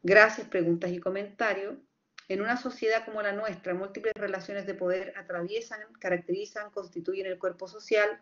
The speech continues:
No pueden disociarse ni establecerse ni funcionar sin una producción, una acumulación, una circulación, un funcionamiento del discurso verdadero. No hay ejercicio de poder sin cierta economía de los discursos de verdad que funcionan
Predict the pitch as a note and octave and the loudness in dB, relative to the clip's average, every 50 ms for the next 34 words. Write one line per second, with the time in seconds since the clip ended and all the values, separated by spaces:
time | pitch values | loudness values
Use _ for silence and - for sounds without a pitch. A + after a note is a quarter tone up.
0 | _ _ - - - - _ _ - F3+ F3+ F3 F3 G3+ A#3 B3+ C4 C4+ B3+ B3 | _ _ -20 -20 -20 -20 _ _ 0 4 4 4 6 8 8 8 8 8 6 2
1 | - - G#3+ - - G#3+ G#3 G#3+ G#3 - A3 G3+ G3 G3 - F#3+ F#3 F3+ F3 F3 | 0 -6 -8 -2 2 4 4 4 4 0 -4 -6 -6 -4 0 2 2 2 2 0
2 | - - F#3+ F#3+ F#3+ - - F#3+ F#3 F#3+ F#3+ F3 F3 - F3+ F3 E3+ - F3+ E3+ | 0 0 -2 -2 -2 -4 -6 -6 -4 -4 -6 -6 -2 0 0 0 0 0 2 2
3 | E3+ F3+ F3+ F#3 F#3 - _ _ - - - - G3 F#3+ G3 G3 F#3+ F3+ E3+ F3+ | 4 4 4 2 -2 -6 _ _ -20 -10 -4 -2 -2 0 0 0 0 0 2 2
4 | F3 E3+ E3 - - - - F#3+ F#3 F#3 F#3 - - _ - F#3 F3 F3+ F3 F3 | 2 2 2 -2 -4 -4 -2 -2 -2 -2 -4 -8 -12 _ -4 0 0 0 0 0
5 | F3 E3+ E3 D#3+ D#3+ E3 E3 - - F#3 F#3 F#3 F#3 - - F#3+ F#3 F3+ F3 F3 | 0 0 0 0 0 -2 -4 -4 -2 0 0 0 -2 -4 -6 -4 -4 -2 -2 -2
6 | F#3+ E3+ E3+ - E3+ D#3+ D#3 D#3 - - F3+ F3 F3+ F3+ - - - - _ _ | -4 -4 -2 0 0 0 0 -2 -2 0 2 2 2 0 -4 -12 -20 -20 _ _
7 | - G3+ G3+ G3+ G#3+ G#3+ G3+ - - G#3 F#3+ F#3 F3+ F#3 F#3 G3 G3 G3 G3 F#3+ | -2 -2 -2 -2 -2 -4 -4 -2 -2 0 0 2 2 2 2 2 0 0 -2 -2
8 | F3+ F3+ F3 E3+ - - F3+ F3 E3+ F#3+ F3+ F3+ F3 E3+ E3+ E3 D#3+ E3 D#3+ D#3 | -2 -2 -4 -4 -2 -2 -2 0 2 4 4 6 6 6 4 4 2 2 0 -2
9 | - - - F3 F3 F#3 G3+ A3+ A#3 - A3+ A3+ A3 - G#3+ - - G#3+ G3+ G3 | -4 -4 -2 0 2 4 4 2 2 0 0 -2 -2 -4 -10 -4 0 0 2 2
10 | F3+ E3+ E3+ E3 D#3+ E3+ F#3+ G#3+ C4 - _ _ _ _ _ _ _ _ - - | 0 0 0 2 4 4 4 2 0 -4 _ _ _ _ _ _ _ _ -6 -4
11 | F#3+ F3 E3+ G#3 G3+ G3+ G3+ - G3+ G3+ G3 F#3 F3+ F3 F3 F3 F3+ G3 G3+ G3+ | -4 0 4 4 4 6 4 2 0 2 2 2 2 2 2 2 2 2 2 0
12 | G3+ F#3+ F#3 F3+ E3+ E3+ E3+ E3+ - F3+ F#3 F#3 F3+ - G3+ G3 F#3+ F3+ F3 E3+ | 2 0 0 -2 -4 -4 -8 -6 -4 -2 -2 -2 -2 -4 -8 -8 -2 2 2 2
13 | D#3 E3 D#3+ D#3 D#3+ F3+ G3 A3 G#3+ - - - F#3+ - F3+ F3 E3+ E3+ - F#3 | 2 2 -2 -2 0 0 2 0 0 -4 -10 -20 -10 -4 -2 0 0 0 -2 -2
14 | F#3 F#3 F#3 F#3 F#3+ - | -2 -2 -2 -4 -6 -10